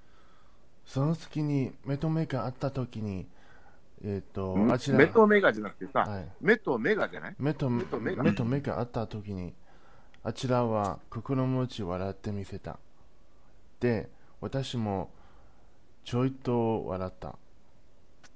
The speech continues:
Speaker 2: ちょいと笑った。
Speaker 1: はい。
Speaker 2: うん。
Speaker 1: えー、あちら、あちらは顔を背けるようにしてくれ、してく、して、えっと、くるりと片足、
Speaker 2: くるりと。
Speaker 1: はい。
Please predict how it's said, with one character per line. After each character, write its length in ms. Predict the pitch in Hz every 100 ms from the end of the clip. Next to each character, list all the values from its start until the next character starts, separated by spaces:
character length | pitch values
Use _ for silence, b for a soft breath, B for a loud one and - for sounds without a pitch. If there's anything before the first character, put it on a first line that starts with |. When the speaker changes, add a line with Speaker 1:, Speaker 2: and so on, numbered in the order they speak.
| - b b b b b -
Speaker 2:
ち 80 |
ょ 60 | 147
い 60 | -
と 220 | - -
笑 180 | - -
っ 100 | -
た。 120 | 104
Speaker 1:
は 80 | 92
い。 60 | - -
Speaker 2:
う 60 |
ん。 140 | 85 - - b b b b b b - - -
Speaker 1:
え 40 |
ー、 380 | 104 104 98 95
あ 60 | 127
ち 220 | - -
ら、 200 | 151 143 -
あ 120 | 143
ち 120 | 143
ら 120 | 170
は 300 | 139 110 90 - b b -
顔 340 | 120 131 131
を 80 | 113
背 160 | - 120 131
け 160 | 143 139
る 160 | 123
よ 180 | 107 104
う 40 |
に 220 | 95 90 - - -
し 140 | -
て 120 | 113
く 160 | 110 -
れ、 320 | 98 104 107
し 140 | -
て 120 | - 120
く、 280 | 123 123 -
し 180 | - 110
て、 340 | 107 90 - -
え 120 | 92
っ 20 |
と、 320 | 87 82 85 85
く 120 | -
る 100 | 175
り 140 | 135 113
と 480 | - 104 90 73 - b b b b b b -
片 380 | 117 - 135
足、 260 | 135 127 123
Speaker 2:
く 160 | 127 139
る 160 | 233
り 180 | 202 131
と。 140 | -
Speaker 1:
は 120 | 104
い。 60 | 76